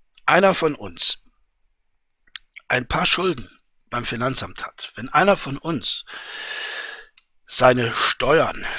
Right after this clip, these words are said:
nicht rechtzeitig oder nicht in voller Höhe bezahlt hat, dann steigt einem das Finanzamt sofort aufs Dach, ist da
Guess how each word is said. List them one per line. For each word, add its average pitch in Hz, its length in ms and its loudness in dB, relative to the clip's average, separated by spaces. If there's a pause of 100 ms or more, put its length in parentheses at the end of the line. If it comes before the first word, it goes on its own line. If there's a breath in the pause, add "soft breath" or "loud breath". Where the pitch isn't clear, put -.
(120 loud breath)
nicht - 440 0
rechtzeitig - 960 0
oder 107 240 -10
nicht 113 280 -4
in 110 100 -10
voller 110 340 -4
Höhe 151 260 2
bezahlt - 500 -8
hat, - 260 -20 (680)
dann 143 360 2 (400)
steigt - 640 0
einem 135 400 0
das - 360 -6
Finanzamt 113 960 -6
sofort 110 880 -4
aufs 135 260 -4
Dach, - 300 -6 (1040 loud breath)
ist - 260 4
da 123 200 2